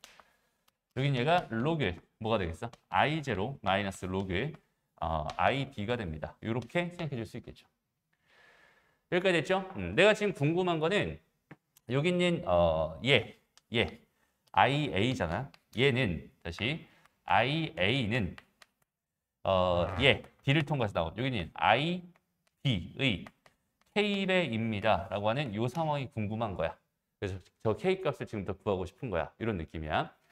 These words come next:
그래서 열심히, 열심히 계산을 해주세요. 근데 얘랑 얘랑 딱 약분 되네. 그냥 이로 약분 되네. 그지? 요거 넘어가면은 오가 되겠죠? 그래서 첫 번째 식은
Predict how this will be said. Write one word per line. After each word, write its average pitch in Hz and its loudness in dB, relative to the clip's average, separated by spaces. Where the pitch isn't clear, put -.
그래서 175 6
열심히, 214 4
열심히 170 0
계산을 170 0
해주세요. 208 0
근데 160 0
얘랑 196 4
얘랑 180 0
딱 190 4
약분 156 0
되네. 127 -2
그냥 107 -6
이로 127 -2
약분 101 -2
되네. 82 -4
그지? 143 -8
요거 123 -4
넘어가면은 107 0
오가 110 -2
되겠죠? 104 -8
그래서 123 2
첫 214 4
번째 202 -2
식은 117 -2